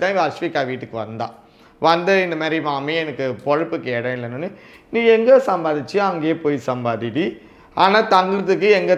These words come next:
தங்குறேன்னு யோசிச்சுக்கு, என் வீட்டிலே வச்சுக்க முடியாது." சொன்ன உடனே, இல்ல, நான் வந்து திருவள்ளூர் to வேலூர் பக்கம்னு ஏதோ சொன்னான், "ஒன் ஹவரில் போயிடலாம், ரெண்டு ஹவரில் போயிடலாம்,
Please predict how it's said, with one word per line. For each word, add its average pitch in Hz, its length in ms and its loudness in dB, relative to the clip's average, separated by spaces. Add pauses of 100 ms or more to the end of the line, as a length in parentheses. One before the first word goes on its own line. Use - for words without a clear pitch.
(100)
தங்குறேன்னு 160 460 -2
யோசிச்சுக்கு, 160 500 -2 (140)
என் 175 160 0
வீட்டிலே 165 260 0
வச்சுக்க 135 320 -4
முடியாது." 104 320 -8 (480)
சொன்ன 170 280 6
உடனே, 170 200 2 (180)
இல்ல, 185 100 4 (140)
நான் 160 260 -2
வந்து 160 180 2 (180)
திருவள்ளூர் 180 500 2 (100)
to 214 100 8 (800)
வேலூர் 196 400 6
பக்கம்னு 175 400 2
ஏதோ 165 220 2
சொன்னான், 156 380 -6 (100)
"ஒன் 147 220 -2
ஹவரில் 156 340 0
போயிடலாம், 151 240 0
ரெண்டு 170 280 0
ஹவரில் 147 340 0
போயிடலாம், 135 400 0